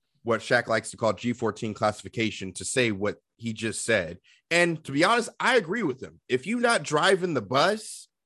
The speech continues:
and you saying you a champion and you this and that and you up here, I mean, the top of the food chain in terms of certain positions that you have, especially, see, what people don't understand is that as a Hall of Famer,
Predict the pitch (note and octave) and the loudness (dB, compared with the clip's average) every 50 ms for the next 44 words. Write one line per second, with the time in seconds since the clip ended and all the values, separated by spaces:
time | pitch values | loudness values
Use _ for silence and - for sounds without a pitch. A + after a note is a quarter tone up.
0 | _ _ _ _ _ _ _ _ _ _ _ _ _ _ _ - B2+ B2 B2+ F3 | _ _ _ _ _ _ _ _ _ _ _ _ _ _ _ -4 -4 -2 -2 -4
1 | F#3 - - F#3 F3+ F3+ F3 E3 C#3+ B2 - - E3+ E3+ F3+ F#3 G3 G3 F#3 E3+ | -2 0 2 4 4 2 2 2 0 0 0 0 0 0 0 0 0 0 0 0
2 | C#3 A#2+ A2+ C3+ E3+ E3 C#3 D#3 F3 - - D#3 B2 A#2+ B2+ C#3+ E3 E3+ E3 B2+ | 0 0 -2 -4 -6 -4 -2 -2 0 0 -2 -4 -2 0 0 2 2 0 0 -4
3 | A2+ G#2+ B2+ D#3+ E3 D#3 C#3+ - _ _ _ _ _ _ - C#3 D3+ D3 - - | -6 -6 -6 -6 -6 -6 -8 -10 _ _ _ _ _ _ 2 2 2 2 0 -6
4 | - D#3 F3 F3+ G3+ G3+ G#3+ G#3+ G#3 - _ _ _ _ _ _ _ - A#2+ B2+ | -6 0 4 4 4 4 2 0 -6 -10 _ _ _ _ _ _ _ -2 0 0
5 | C3 A#2+ G#2+ G#2+ A2+ - - - D#3 E3 E3 E3 C#3 C3 C3 - D3+ E3 F3+ F3+ | 2 0 0 -2 -4 -4 -2 0 0 0 0 0 -2 -4 -2 -2 -4 -4 -4 -4
6 | - - F#3+ F#3+ G3 G3 G3 G3+ G3 _ _ _ _ _ _ - B2 A#2+ A2+ C#3 | -4 -2 -2 0 0 0 -2 -4 -8 _ _ _ _ _ _ -6 -4 -2 0 2
7 | C3+ C3+ B2+ B2+ B2 A#2+ A#2+ A#2+ A2+ A2 G#2+ - _ _ _ _ _ - - - | 4 4 4 4 2 2 2 2 0 -2 -6 -10 _ _ _ _ _ -8 0 2
8 | D3 D#3 D#3 D3 D3 B2 C3 B2 A2 C#3 D#3+ D#3 - D#3+ D3 C3 C3+ B2 B2 A2 | 4 4 4 2 -2 -4 -4 -4 -4 -2 -4 -2 -4 -4 -2 -2 -2 -2 -2 -6
9 | G#2+ B2 C3 C#3 D3 D3+ C#3 C3 A#2+ - D#3+ E3+ F3 - - D#3+ D#3 D3+ C#3+ C3+ | -4 -4 -4 -2 -2 -4 -4 -6 -4 0 0 0 0 0 0 0 0 0 0 -2
10 | - _ _ _ _ _ _ _ _ _ _ _ - - G#3 G3 F3+ - - D#3 | -6 _ _ _ _ _ _ _ _ _ _ _ -8 -6 -4 -4 -6 -4 -4 -4
11 | F#3+ D#3+ A#3+ C4 - A#3 G#3 F3 F3 D#3+ C#3 B2+ - E3+ D#3+ D#3 D3 C#3 B2+ C3 | -2 0 0 0 2 2 2 2 2 0 0 -2 0 0 2 2 2 0 0 0
12 | C3 B2+ B2 C3+ C#3+ C3+ B2+ B2+ C3 E3+ F#3+ G3 F3+ - - - C#3 D3+ E3+ F3 | -2 0 0 -2 -2 0 -2 -4 -2 -2 0 0 0 -2 -2 -2 -2 0 0 0
13 | E3+ E3+ E3+ | -2 -4 -4